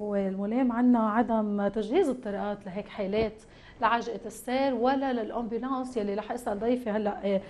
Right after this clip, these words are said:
أستاذ إيليا تكلي. آه، بهيك حالات شو عم بيصير؟ يعني بتموت العالم، مثل ما ذكرت بأول فقرة، في مدام ولدت تحت جسر الجيان. يعني هالشي مش مقبول، والوجع الإنسان ما بيحسه إلا نحن،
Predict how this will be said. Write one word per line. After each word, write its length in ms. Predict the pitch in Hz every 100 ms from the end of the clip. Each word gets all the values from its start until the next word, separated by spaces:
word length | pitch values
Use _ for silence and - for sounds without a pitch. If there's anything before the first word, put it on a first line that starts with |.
| - - -
أستاذ 360 | - 262 233
إيليا 480 | 214 214 214 254 262
تكلي. 540 | 247 277 269 214 208 220 - - -
آه، 120 | 214
بهيك 280 | 208 226 311
حالات 360 | - 269 277 311
شو 100 | 285
عم 160 | 294
بيصير؟ 280 | 240 - 226
يعني 180 | 208 196
بتموت 360 | 196 247 277 254
العالم، 460 | 202 208 202 233
مثل 120 | 254
ما 100 | 240
ذكرت 340 | 214 226 254 226
بأول 280 | 208 208 214
فقرة، 500 | 247 247 208 220 254 254
في 240 | 247 247 247 - -
مدام 720 | 233 240 247 254 285 294 262 247 240
ولدت 440 | 269 370 240 202 214
تحت 200 | - 202
جسر 300 | 185 190 196
الجيان. 380 | 175 175 180 180 170
يعني 180 | 175
هالشي 300 | 185 202 -
مش 220 | 277 285 262
مقبول، 500 | 220 208 247 240 247 - - - -
والوجع 560 | 226 269 370 285 262 254
الإنسان 420 | 233 247 269 285
ما 60 |
بيحسه 400 | 262 254 285 -
إلا 120 | 247 240
نحن، 280 | - -